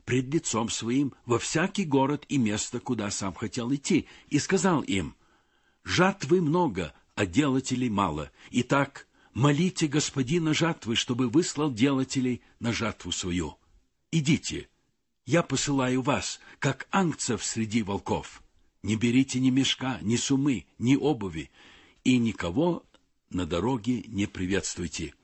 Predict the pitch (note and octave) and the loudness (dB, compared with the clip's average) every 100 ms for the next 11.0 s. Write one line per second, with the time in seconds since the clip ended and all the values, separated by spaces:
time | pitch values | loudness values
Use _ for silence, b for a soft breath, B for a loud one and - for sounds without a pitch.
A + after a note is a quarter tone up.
0 | _ _ b b b - B2+ G#2+ C#3 A2+ | _ _ b b b -6 -4 2 2 4
1 | B2+ C3+ B2 B2 D3 E3+ F3 - - F#2+ | 2 2 2 2 0 0 -2 -2 -4 -2
2 | F#2 D#2+ G2+ A2+ - C3 D3 G3+ A2+ A2+ | -2 -2 -2 -2 -2 0 2 2 2 0
3 | F#2+ F#2 - F#2 E2+ - _ _ _ _ | 0 -2 -2 -2 -4 -6 _ _ _ _
4 | _ _ C3 C3 G#3 G#3+ F3+ F3 E3 E3 | _ _ 0 4 4 2 0 2 2 2
5 | - D3+ C#3+ - C#3 C3 A#2+ G2+ D2+ - | 0 0 -2 -2 0 2 2 0 -4 -10
6 | - _ _ _ - A#2 - G#2 A#2 A2+ | -14 _ _ _ -6 -4 -2 -2 0 2
7 | F3 F#3 D#3 D3+ C#3+ C3+ - A2+ A#2 G2+ | 0 0 0 2 2 0 -2 -2 0 -2
8 | F2+ F2 - - b b b C3 B2+ G#2+ | -4 -4 -6 -8 b b b 4 4 2
9 | G2 G2 D3 G3 - - _ - A2+ - | -2 0 2 0 -4 -20 _ -6 -6 -4
10 | G#2+ A2+ G#2+ G2 G2 F#2 F#2+ - - D#2+ | -2 -2 -2 -4 -4 -4 -4 -4 -8 -10